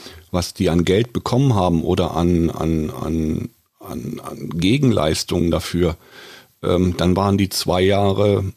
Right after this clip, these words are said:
oder drei Jahre waren sie dann gut, haben dann aufgehört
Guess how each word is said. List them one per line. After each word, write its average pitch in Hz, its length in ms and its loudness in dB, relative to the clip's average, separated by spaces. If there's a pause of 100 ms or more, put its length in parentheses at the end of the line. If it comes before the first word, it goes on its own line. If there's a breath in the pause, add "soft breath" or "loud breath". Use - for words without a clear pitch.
oder 82 220 0
drei 87 260 0
Jahre 95 360 2
waren 90 220 2
sie 92 100 0
dann 85 200 2
gut, 113 240 2
haben 107 140 2
dann 92 140 0
aufgehört 113 640 0